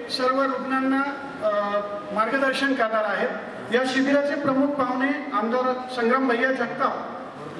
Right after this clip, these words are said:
यांचा सुद्धा, आनंद ऋषी जगताप परिवाराचं सुद्धा आदरणीय काका संग्राम, अ, भैया यांचं सुद्धा आनंद ऋषीजी हॉस्पिटलमध्ये खूप मोठं योगदान आहे. हे जे काही आज हॉस्पिटल ज्या जागेवर उभं आहे,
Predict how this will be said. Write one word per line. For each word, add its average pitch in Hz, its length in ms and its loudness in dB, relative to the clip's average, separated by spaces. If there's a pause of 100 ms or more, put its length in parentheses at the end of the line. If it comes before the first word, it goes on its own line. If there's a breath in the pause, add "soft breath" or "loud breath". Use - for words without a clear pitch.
(120)
यांचा 254 420 0
सुद्धा, 269 680 0
आनंद 247 280 -2
ऋषी 240 200 -2
जगताप 226 360 0
परिवाराचं 254 480 2
सुद्धा 247 320 -2
आदरणीय 233 480 0
काका 233 480 -2
संग्राम, 226 560 -2
अ, 214 200 2
भैया 202 240 2
यांचं - 400 -2
सुद्धा 226 300 -2
आनंद 247 480 0
ऋषीजी 247 320 0
हॉस्पिटलमध्ये 254 880 0 (420)
खूप 285 160 4
मोठं 262 300 4
योगदान 233 380 2
आहे. - 360 -4 (200)
हे 196 160 0
जे 262 200 2
काही 269 440 0
आज 240 520 -2
हॉस्पिटल 277 420 0
ज्या 269 160 2
जागेवर 262 360 0
उभं 240 440 0
आहे, 220 500 -2